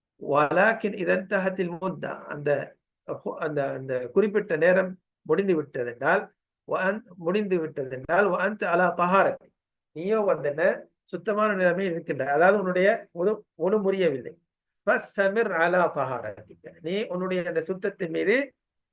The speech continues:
ஆ, நிலைத்திருப்பீராக. அதாவது நீ ஹுஃபை கழட்ட வேண்டிய அவசியம்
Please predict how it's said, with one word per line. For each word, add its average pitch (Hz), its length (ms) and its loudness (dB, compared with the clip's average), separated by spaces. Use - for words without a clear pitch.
ஆ, 156 300 4
நிலைத்திருப்பீராக. 139 1400 -2
அதாவது 170 600 4
நீ 170 120 -4
ஹுஃபை 180 360 0
கழட்ட 165 180 4
வேண்டிய 151 260 4
அவசியம் 127 320 -4